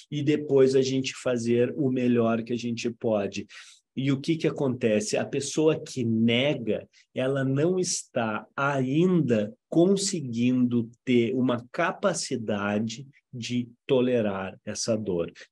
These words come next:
E isso é muito mais comum nos homens que acabam negando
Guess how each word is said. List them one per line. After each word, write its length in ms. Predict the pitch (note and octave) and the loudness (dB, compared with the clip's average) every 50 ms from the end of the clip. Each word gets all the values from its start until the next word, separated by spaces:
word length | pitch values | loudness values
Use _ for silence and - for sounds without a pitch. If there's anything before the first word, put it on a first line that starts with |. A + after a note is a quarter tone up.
| - | -4
E 240 | A#2+ B2 B2 B2+ C3+ | 0 2 4 4 4
isso 200 | D3+ D3 - - | 2 2 2 2
é 40 | D3+ | 2
muito 640 | C#3 C#3 C3+ C#3 C#3+ E3 G3 G#3 G#3 G#3 - F3+ | 4 4 4 6 8 8 8 8 6 6 4 0
mais 400 | D3 D3 A#2+ A2+ A2+ A2+ A2+ - | 2 2 4 4 4 2 0 -2
comum 520 | - - B2 A#2 A2 A2+ A2+ A2+ A2 G#2+ G#2+ | -6 -4 -2 0 2 2 4 4 4 2 2
nos 380 | G#2+ A2+ A#2+ B2 A2+ A2 G#2+ | 2 2 2 2 2 0 0
homens 680 | A#2 B2 C#3+ D#3+ E3 D#3+ C#3 G#2+ F2+ F2+ F2+ - - - - - - - - _ _ _ | 2 4 6 6 4 4 2 0 -2 -4 -10 -12 -14 -14 -18 -20 -20 -20 -20 _ _ _
que 200 | - - D3 C3 | -4 -2 0 0
acabam 720 | B2+ B2 B2+ - - B2+ A#2 A2+ A2+ A#2 B2 A#2+ B2 B2 | 0 -2 -4 -6 -4 -4 -2 -2 -2 -2 -2 0 0 0
negando 880 | B2+ C3+ C#3 D#3 C3+ B2 A#2+ B2 B2+ C#3+ E3+ F3 D#3+ C3+ A2 G#2 F#2+ | 2 2 2 0 0 -2 -2 0 2 2 2 2 0 -2 -2 -4 -6